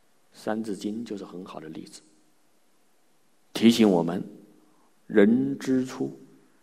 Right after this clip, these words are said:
性本善，性相近，习相远。”为什么人长大之后，慢慢的烦恼习气越来越多，越来越重啊？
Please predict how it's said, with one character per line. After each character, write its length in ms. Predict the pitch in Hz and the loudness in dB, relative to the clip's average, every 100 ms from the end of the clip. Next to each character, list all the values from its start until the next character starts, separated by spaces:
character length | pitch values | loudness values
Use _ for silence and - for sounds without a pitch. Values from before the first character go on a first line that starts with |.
| _ _ _ _ - | _ _ _ _ -18
性 480 | - - 151 104 - - - | -12 -2 0 0 -2 -16 -14
本 100 | - - | -14 -12
善， 220 | - 113 - _ _ _ - - - _ | -10 -10 -12 _ _ _ -20 -20 -20 _
性 540 | - - - 196 120 90 | -12 -8 0 0 0 -4
相 400 | - 117 117 117 | -4 -4 -2 -4
近， 260 | - 123 - - - - | -4 -4 -6 -20 -20 -20
习 640 | - - - 95 101 120 | -14 -8 -6 -4 -2 -2
相 340 | 131 - 127 131 131 - | -6 -4 -4 -4 -10 0
远。” 400 | 104 92 107 165 - - - _ _ _ _ _ _ _ _ _ _ _ - - - | 0 0 -4 -8 -12 -20 -20 _ _ _ _ _ _ _ _ _ _ _ -20 -20 2
为 80 | - | 6
什 120 | 190 | 6
么 140 | 104 101 | 6 6
人 640 | 95 101 110 110 107 104 - - - - _ _ _ | 8 8 8 6 4 0 -10 -18 -20 -20 _ _ _
长 180 | - 87 | -6 -2
大 160 | 107 | 0
之 100 | 104 | 0
后， 200 | 110 117 | 0 2
慢 200 | 107 117 | 2 2
慢 180 | 113 107 | 2 0
的 120 | 98 | -2
烦 240 | 90 92 101 | -4 -4 -4
恼 140 | 98 | -4
习 180 | - 95 | -6 -10
气 200 | - 101 | -6 -6
越 180 | 95 98 | -2 -2
来 100 | 87 | -2
越 160 | 90 | -4
多， 240 | 90 95 95 | -4 -2 -2
越 80 | 92 | -2
来 100 | 82 | -4
越 140 | 87 | -6
重 340 | - 92 76 | -6 -6 -6
啊？ 160 | - - | -12 -16